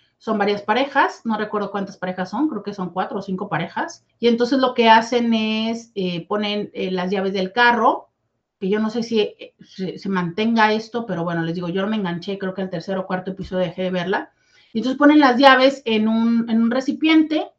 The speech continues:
y, eh, alguien elige, entonces yo voy y tomo las llaves, y resulta que me tocó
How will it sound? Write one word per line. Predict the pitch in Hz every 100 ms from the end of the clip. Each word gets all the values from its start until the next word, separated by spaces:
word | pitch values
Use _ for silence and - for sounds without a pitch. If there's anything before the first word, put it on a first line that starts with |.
| _ _ _ _ _
y, | 285 277 277 294 311 -
eh, | 233 226 214 208
alguien | 214 214 240 247
elige, | 262 311 311 370
entonces | 320 226 220 226
yo | 233
voy | 226 233 226
y | 202
tomo | 226 220 220
las | 220 220
llaves, | 254 247 269 381 -
y | 214 202 185
resulta | 180 180 220 208 226 226
que | 208 202 208
me | 196
tocó | 180 170 - 175 185 180 185